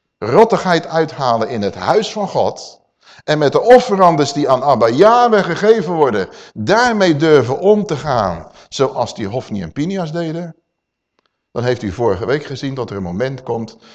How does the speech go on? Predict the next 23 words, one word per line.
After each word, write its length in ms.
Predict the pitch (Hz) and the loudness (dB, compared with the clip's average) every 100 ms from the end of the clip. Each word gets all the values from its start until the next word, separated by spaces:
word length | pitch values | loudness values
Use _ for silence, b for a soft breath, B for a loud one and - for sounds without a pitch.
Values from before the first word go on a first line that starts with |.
| b _ | b _
dat 240 | 120 104 | -4 -2
ze 120 | - | -6
naar 220 | 98 87 80 | -8 -6 -4
vader 420 | 117 127 110 107 | -4 -4 -4 -6
niet 220 | 117 - | -6 -8
meer 140 | 87 | -10
luisteren. 800 | 85 92 139 - 165 196 196 - _ _ _ _ _ | -2 -2 -2 -6 -8 -8 -8 -16 _ _ _ _ _
En 120 | 107 | -10
wat 140 | 101 - | -8 -8
zei 220 | 147 170 | -8 -6
God 180 | 165 151 | -8 -6
toen? 340 | 170 196 190 _ _ _ _ _ _ _ _ | -6 -6 -10 _ _ _ _ _ _ _ _
Omdat 340 | 113 98 - | -6 -4 -6
God 600 | - 185 208 - - _ _ _ _ | -6 -6 -6 -10 -20 _ _ _ _
besloten 580 | - - 147 196 190 147 | -12 -6 0 0 0 -6
had 200 | 156 151 | -10 -10
ze 160 | 151 - | -12 -10
te, 280 | 170 190 _ _ _ _ _ | -10 -10 _ _ _ _ _
te 120 | 135 | -6
doden. 440 | 101 80 69 - - _ _ _ - | -2 -4 -6 -16 -20 _ _ _ -14
Dat 100 | 160 | -10
is 60 | |
heftig. 580 | 220 220 - 90 - - | -8 -8 -8 -12 -14 -20